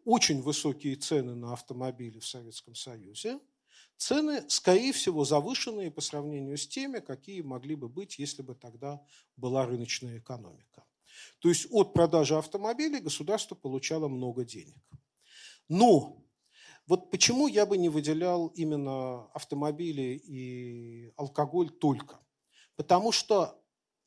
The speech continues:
абсолютно любое производство товаров в советской экономике –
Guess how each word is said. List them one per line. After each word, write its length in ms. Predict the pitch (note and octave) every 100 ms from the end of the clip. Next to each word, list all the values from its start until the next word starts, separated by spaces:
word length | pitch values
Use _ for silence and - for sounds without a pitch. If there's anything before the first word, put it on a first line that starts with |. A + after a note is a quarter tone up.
| _ _
абсолютно 880 | E3+ - - G3+ D4 D4+ A3+ E3 - - _ _ _ _ _ _ _ -
любое 520 | D#3 F#3+ F#3 G#3+ C#3+
производство 640 | - D3+ C#3 E3+ F#3+ - C#3
товаров 480 | C#3 C#3 E3+ B2+
в 40 | -
советской 540 | C3+ C#3+ C#3+ - B2
экономике – 760 | A#2 C3+ B2 G#2 A#2+ - F3